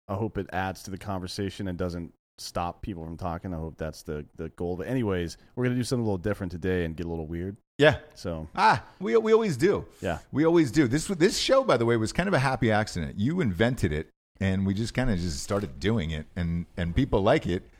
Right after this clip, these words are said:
Speaker 2: so we just keep fucking doing it.
Speaker 1: Yeah, we, I think we knew, uh, in the beginning, like, Evan really wanted to do this too when he was still on the show, 'cause
Speaker 2: Uh-huh.
Speaker 1: he just likes talking about topical shit.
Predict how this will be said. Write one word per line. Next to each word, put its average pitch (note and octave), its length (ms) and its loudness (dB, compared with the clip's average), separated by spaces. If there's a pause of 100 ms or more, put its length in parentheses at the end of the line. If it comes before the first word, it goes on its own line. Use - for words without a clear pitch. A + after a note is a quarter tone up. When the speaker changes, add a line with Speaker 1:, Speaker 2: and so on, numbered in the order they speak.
(240)
Speaker 2:
so A#3 100 -8
we C#4 100 -4
just C4+ 160 -8
keep C#4 220 -2
fucking B3 320 2
doing B3 240 0
it. D2 120 -8 (400)
Speaker 1:
Yeah, C#3+ 160 2
we, F#3+ 260 0
I D#3+ 120 4
think G3+ 240 -6
we D3+ 120 2
knew, G#2 520 -2 (1000)
uh, E2 460 -6 (300)
in G#2+ 100 -6
the G2 60 -8
beginning, D#2+ 600 -8 (400)
like, F2+ 140 -6
Evan A#2+ 280 -2
really F#2 160 -6
wanted E2 260 -8
to D2+ 60 -14
do D#2+ 180 -10
this D#2 160 -10
too F2+ 160 -10
when E2 80 -8
he E2+ 80 -8
was D#2+ 100 -10
still F2 160 -10
on E2+ 100 -8
the D2+ 60 -12
show, E2+ 340 -10
'cause G#2+ 100 4
Speaker 2:
Uh-huh. C3 100 4
Speaker 1:
he A#2+ 100 -4
just F#2+ 180 -8
likes F2 180 -8
talking F2+ 300 -6
about E2+ 180 -6
topical F2 380 -8
shit. - 280 -10